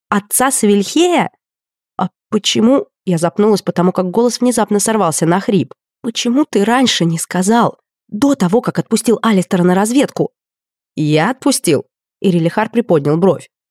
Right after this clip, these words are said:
"Этот самоуверенный попугай решил, будто со всеми проблемами справится сам. Зачем его разубеждать?"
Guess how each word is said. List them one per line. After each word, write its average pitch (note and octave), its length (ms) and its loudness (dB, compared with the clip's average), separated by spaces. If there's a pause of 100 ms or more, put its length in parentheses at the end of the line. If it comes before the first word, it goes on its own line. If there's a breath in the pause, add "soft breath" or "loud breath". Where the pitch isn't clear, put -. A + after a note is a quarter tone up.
(240)
"Этот G#3+ 240 -2
самоуверенный G3 680 4
попугай A3+ 420 0
решил, F#3+ 260 0
будто G3 240 -2
со G3+ 140 0
всеми G3 260 0
проблемами G3+ 500 0
справится G#3 500 -2
сам. A#2+ 320 -2 (200)
Зачем G3+ 440 0
его D#3 160 2
разубеждать?" E3 640 0